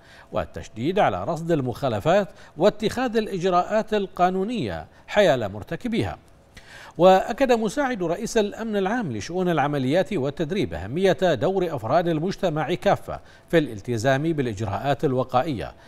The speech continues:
واتباع التعليمات الصادرة لمنع انتشار فيروس كورونا عبر البقاء في المنازل والخروج لقضاء الاحتياجات الضرورية مع الالتزام بارتداء كمامة الوجه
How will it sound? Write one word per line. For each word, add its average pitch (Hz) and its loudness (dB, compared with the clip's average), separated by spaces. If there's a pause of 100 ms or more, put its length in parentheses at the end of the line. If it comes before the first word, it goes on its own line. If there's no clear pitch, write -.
(160)
واتباع 110 -2
التعليمات 95 -4
الصادرة 110 -2
لمنع 131 -2
انتشار 139 0
فيروس 151 2
كورونا 190 2 (460)
عبر 151 4
البقاء 123 0
في 104 -8
المنازل 147 0 (260)
والخروج 190 2
لقضاء 160 4
الاحتياجات 151 -4
الضرورية 131 -2 (280)
مع 147 0
الالتزام 196 0
بارتداء 156 0
كمامة 135 -4 (100)
الوجه 101 -10